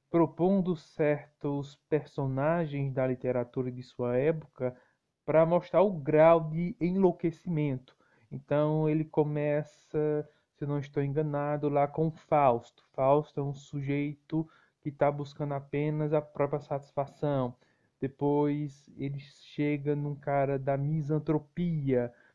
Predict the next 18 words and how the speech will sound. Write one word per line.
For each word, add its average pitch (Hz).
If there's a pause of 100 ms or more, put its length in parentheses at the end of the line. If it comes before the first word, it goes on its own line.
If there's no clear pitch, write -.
Depois, 143
ele 143
vai 143
chegar 143 (500)
num 143 (100)
personagem, 139 (340)
se 247
eu 233
não 214
me 190
estou 160
enganado, 147 (160)
é, 135 (400)
hum, 135
é 165
um 156
personagem, 139
assim, 131